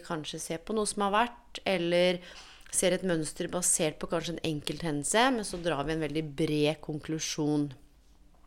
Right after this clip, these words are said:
Så er det for eksempel et annet tankefelle som handler om å diskvalifisere det positive, som gjør at vi avviser kanskje de tingene som har skjedd som er ålreite,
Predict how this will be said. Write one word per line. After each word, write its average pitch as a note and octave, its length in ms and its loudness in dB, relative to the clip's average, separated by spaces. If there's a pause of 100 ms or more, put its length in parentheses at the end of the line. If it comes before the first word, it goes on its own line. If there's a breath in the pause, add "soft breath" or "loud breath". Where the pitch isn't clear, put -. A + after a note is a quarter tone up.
(800 loud breath)
Så - 380 6 (320)
er D#3+ 260 2
det D#3+ 200 2 (280)
for D#3 160 -4
eksempel C#3+ 680 -4
et - 180 -8
annet D3 320 0
tankefelle E3 720 2 (340 loud breath)
som G3+ 220 0
handler E3+ 180 4
om F3+ 80 2
å D#3 80 -2
diskvalifisere D#3 960 0
det E3 140 -4
positive, E3 640 4 (100)
som A3 160 0
gjør F#3+ 160 4
at F3 160 -4
vi G3+ 60 0 (180)
avviser D#3+ 480 2
kanskje D#3+ 380 -4
de E3 80 0 (160)
tingene D#3 420 0
som E3+ 240 -2
har E3+ 140 -4
skjedd E3+ 340 2
som F3+ 240 -2
er D#3 240 2
ålreite, E3+ 540 6